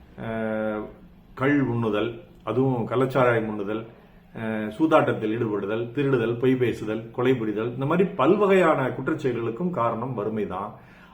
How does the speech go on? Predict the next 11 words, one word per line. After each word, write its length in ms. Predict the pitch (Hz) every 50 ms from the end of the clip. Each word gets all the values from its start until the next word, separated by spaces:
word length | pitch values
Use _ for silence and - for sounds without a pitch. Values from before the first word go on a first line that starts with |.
| -
அந்த 260 | - 113 139 160 165 180
குற்றச்செயல்கள் 800 | 180 - 160 160 - 240 220 - 214 208 202 190 185 185 185 180
மூலமாகவும் 500 | 180 185 180 180 185 180 180 202 208 196
உனக்கு 300 | 185 165 139 151 147 151
வி-, 140 | 151 139
விளையுது 200 | 147 160 165 156
இல்லையா 220 | 151 139 143 139 131
துன்பங்கள், 560 | 127 127 127 127 123 127 120 117 113 104 - -
அதற்கும் 380 | 110 110 123 123 123 147 143
வறுமைதான் 500 | 135 120 107 104 107 101 98 107 107 107
காரணம் 480 | - 101 98 92 87 92 95 101 95 87